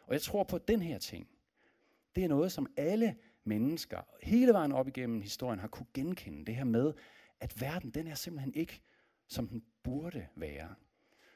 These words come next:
Det er som om, der er to modstridende kræfter på en eller anden måde, som battler hinanden, ikke? Kaos og fred, godt og ondt, lys og mørke, hvad for nogle betegnelser man nu vil bruge. Og ikke bare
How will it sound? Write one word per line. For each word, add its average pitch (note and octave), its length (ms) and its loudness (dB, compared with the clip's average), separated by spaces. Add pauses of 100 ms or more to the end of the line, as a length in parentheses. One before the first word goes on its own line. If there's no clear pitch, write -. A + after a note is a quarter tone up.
(280)
Det - 80 -16
er B2 40 -4
som D3+ 120 6
om, - 100 4
der D#3 80 -2
er - 40 -6
to F#3 140 -2
modstridende C#3+ 640 4
kræfter - 440 -6
på - 180 -6
en - 100 0
eller D#3 140 0
anden A2+ 100 -2
måde, A2+ 120 -4
som B2+ 180 -10
battler C3 400 -10
hinanden, F2 420 -12
ikke? F2+ 160 -16 (1160)
Kaos D3 460 0
og G2+ 60 -10
fred, C3+ 340 2
godt B2+ 240 2
og B2+ 140 2
ondt, C#3 420 0 (340)
lys C#3+ 220 0
og B2 60 4
mørke, A2+ 400 6
hvad A#2+ 120 0
for B2+ 80 -6
nogle G#2+ 100 -4
betegnelser A#2+ 460 -6
man G2 100 -4
nu G#2 140 -2
vil A#2 80 -2
bruge. A2 300 0
Og C3+ 60 6
ikke F3 140 2
bare D3+ 260 4